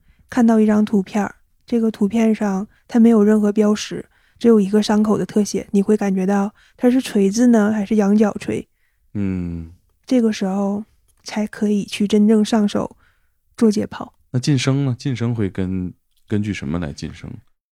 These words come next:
Speaker 1: 拿下鉴定人资格证之后，一点一点往上熬时间，一级一级往上走。
Speaker 2: 嗯。
Speaker 1: 嗯，从主检、副主检到主检，到主任，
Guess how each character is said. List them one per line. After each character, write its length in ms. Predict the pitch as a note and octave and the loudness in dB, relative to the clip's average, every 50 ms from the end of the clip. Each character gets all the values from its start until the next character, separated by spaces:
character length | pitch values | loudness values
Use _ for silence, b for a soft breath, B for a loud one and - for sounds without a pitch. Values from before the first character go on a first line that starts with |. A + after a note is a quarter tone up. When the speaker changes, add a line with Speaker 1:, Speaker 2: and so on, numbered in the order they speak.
| _ _ _ | _ _ _
Speaker 1:
拿 160 | G#3+ G3+ G#3+ | -6 -4 -4
下 320 | G#3+ C4 B3+ A#3+ A#3+ A#3 A3 | -2 -2 0 0 -2 -2 -2
鉴 180 | - C4 B3 | -2 0 0
定 160 | A#3+ A#3+ A#3+ A3 | 2 2 0 0
人 160 | G#3 G3+ G#3 | 0 -2 -2
资 160 | - A#3 A3 | -2 -4 -4
格 140 | A3 G#3 G3+ | -4 -4 -4
证 200 | - A3+ A3 G#3 | -2 -2 -2 -2
之 140 | G3+ G#3 G#3 | -2 -4 -6
后， 240 | - A#3 A3 G#3+ | -6 -6 -6 -6
一 60 | A3+ G#3 | -4 -6
点 160 | A3 G#3 G3 | -6 -6 -4
一 40 | G3+ | -4
点 160 | G#3 G#3 G3+ | -4 -4 -4
往 140 | G#3 A3 G#3 | -6 -8 -8
上 180 | - G3+ G3+ | -8 -8 -6
熬 120 | G3 G3 G#3 | -6 -6 -6
时 180 | - - G3+ | -6 -8 -8
间， 260 | F#3 - G#3 A3+ A#3+ b b b b - | -8 -8 -12 -14 -16 b b b b -4
一 140 | B3 A3+ G#3+ | -2 -2 -2
级 200 | - G#3+ G3+ G#3 | -2 -4 -4 -4
一 40 | |
级 180 | G3+ - - G3+ | -6 -6 -8 -10
往 160 | G3 F#3+ F#3+ | -8 -8 -8
上 180 | - G3 F#3+ F#3+ | -8 -8 -8 -8
走。 160 | - G#3 - _ _ _ _ _ _ _ _ _ _ _ _ _ _ _ _ _ _ _ _ _ _ _ _ - | -8 -10 -12 _ _ _ _ _ _ _ _ _ _ _ _ _ _ _ _ _ _ _ _ _ _ _ _ -10
Speaker 2:
嗯。 160 | G#2+ G#2 G2+ | -8 -6 -4
Speaker 1:
嗯， 280 | - A#3 A3+ G#3+ A3 G#3+ - _ | -2 -2 0 -2 -2 -4 -8 _
从 400 | - - A3 A3 A3 A3+ A3+ A3+ - _ | -2 2 2 4 4 2 0 -2 -6 _
主 180 | - A3 G#3+ A3 | -2 -2 0 0
检、 320 | - A#3 G#3+ G#3+ G#3+ B3+ - _ | 0 0 -2 -2 -4 -10 -16 _
副 200 | - - C#4+ B3+ | -8 -4 -2 0
主 180 | G#3+ A3 G3+ G3+ | 0 0 0 0
检 320 | - G#3+ G3+ A3 A#3+ A3 - | -2 -4 -6 -6 -10 -14 -10
到 180 | - A3 G#3+ G#3 | -6 -4 -4 -4
主 200 | - G3+ F#3 F#3+ | -4 -4 -6 -4
检， 300 | - G#3 F#3+ A#3 A#3 - _ _ _ _ _ _ _ _ _ _ _ _ _ _ _ | -4 -6 -8 -8 -10 -18 _ _ _ _ _ _ _ _ _ _ _ _ _ _ _
到 140 | _ A3+ A3 | _ -4 -4
主 180 | G#3 G#3 G3+ G3+ | -4 -4 -4 -4
任， 220 | F#3+ F#3+ G#3 G#3+ | -4 -6 -8 -10